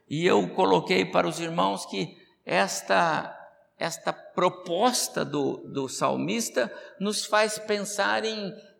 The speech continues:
em, em quebrantamento, em, em nós nos humilharmos perante o único Deus que realmente pode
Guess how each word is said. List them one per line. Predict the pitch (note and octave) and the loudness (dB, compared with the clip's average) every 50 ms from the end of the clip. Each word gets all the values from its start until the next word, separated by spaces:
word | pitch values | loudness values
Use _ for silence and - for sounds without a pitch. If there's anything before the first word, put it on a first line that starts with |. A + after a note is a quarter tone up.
| - | -14
em, | - A#3+ A#3+ A#3+ - - A#3 | -12 -10 -10 -8 -8 -6 -6
em | A#3 | -6
quebrantamento, | - - B3+ B3 G3+ A3 A3+ A#3 A#3 A3+ A#3 A3+ G#3+ G3+ G#3 A3 A3 G#3+ G#3 F#3+ - F#3 F#3+ | -4 0 0 2 4 2 2 2 0 0 0 0 0 0 -2 -2 0 -2 -2 -4 -4 -4 -2
em, | G#3 G#3+ G#3 G3+ G3 F#3 - - - - _ - | 0 0 0 -2 -4 -6 -8 -12 -18 -20 _ -8
em | - - G3+ G#3 G3+ G3+ G3 - - | -4 -2 -2 0 -2 -2 -4 -4 -2
nós | F3+ G3 G#3+ G#3+ G3+ G3 | 0 2 2 2 0 0
nos | G3+ G#3+ G#3 G3 | -4 -6 -4 -4
humilharmos | A3 A3 G#3 G#3 G3 G#3 G#3+ A#3 A3+ G#3+ G#3 | -4 -2 -2 0 2 2 2 2 0 -2 -4
perante | - - G#3 G3+ G#3+ A#3+ A#3+ A#3 - | -4 -4 -2 0 0 -2 -2 -4 -6
o | - - G#3+ G#3+ G#3+ A3+ B3+ | -6 -4 -2 -2 0 2 4
único | C#4+ D4 C#4+ C#4 B3 C#4 - B3+ A#3+ - - - - - | 4 4 2 0 -4 -2 -2 -2 -2 -2 -4 -12 -18 -10
Deus | - D3+ G#3+ A#3 A#3 D4+ D4+ C#4 A#3+ - - - - - - - - _ _ _ _ _ _ _ _ _ _ _ _ _ _ _ _ _ | 0 6 8 8 10 8 6 2 2 -2 -4 -6 -8 -10 -14 -20 -20 _ _ _ _ _ _ _ _ _ _ _ _ _ _ _ _ _
que | - - | -4 -2
realmente | A3+ G3+ A3+ C4+ - C4+ A#3+ G#3+ A3+ C4 C#4 B3+ - A#3 | 2 4 6 6 6 6 4 4 2 0 0 -2 -4 -8
pode | - - A3 A3 A3+ A#3+ A3+ A#3 B3 - - | -4 2 4 6 6 6 4 2 -4 -6 -8